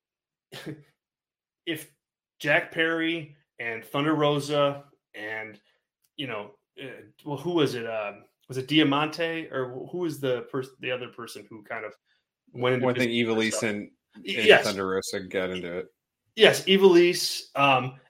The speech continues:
Speaker 1: M J F. Like, there's a long list of people, and it's like, y-, you can't have that.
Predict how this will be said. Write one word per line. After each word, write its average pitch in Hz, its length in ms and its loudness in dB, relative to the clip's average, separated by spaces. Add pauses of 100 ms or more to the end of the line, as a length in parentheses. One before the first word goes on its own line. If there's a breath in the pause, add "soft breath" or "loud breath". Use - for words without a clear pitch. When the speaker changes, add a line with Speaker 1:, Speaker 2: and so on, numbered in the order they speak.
(120)
Speaker 1:
M 160 180 0
J 160 240 4
F. 151 580 2
Like, 156 280 2 (400)
there's 180 160 4
a 180 60 8
long 202 400 4
list 226 300 2
of 131 180 -10
people, - 460 -6 (180)
and 165 160 2
it's 165 160 -4
like, 170 340 0 (1500)
y-, 135 120 -20
you 135 300 -6
can't 196 280 2
have 160 260 2
that. - 260 -16